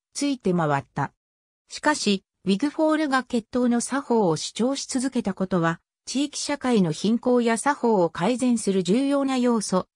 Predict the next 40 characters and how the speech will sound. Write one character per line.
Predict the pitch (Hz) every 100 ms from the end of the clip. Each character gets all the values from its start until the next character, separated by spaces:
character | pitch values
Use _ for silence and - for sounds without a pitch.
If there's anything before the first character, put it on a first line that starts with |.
| _
に | 190 208
な | 190
っ | -
た。 | 165 147 - _ _ _ _ _
ウ | 185
ィ | 202
グ | 294
フ | 285
ォ | 277
ー | 262
ル |
は | 226 220
千 | 294 254
八 | 190 160 -
百 | 247 247 233
四 | 269 262
十 | 190 175
八 | 151 160 240
年 | 208 175
に | 165 165 - _ _
テ | 175 170
キ | -
サ | 285
ス | 277
州 | 262 277
に | 254 170
到 | - 190 214
着 | 208 -
し、 | - 165 - _ _
テ | - 208
キ | -
サ | -
ス | 277
州 | - - 208
中 | 175 160 220
道 | 220 226
チ | 220
ェ | 240
ス | 175
で | 165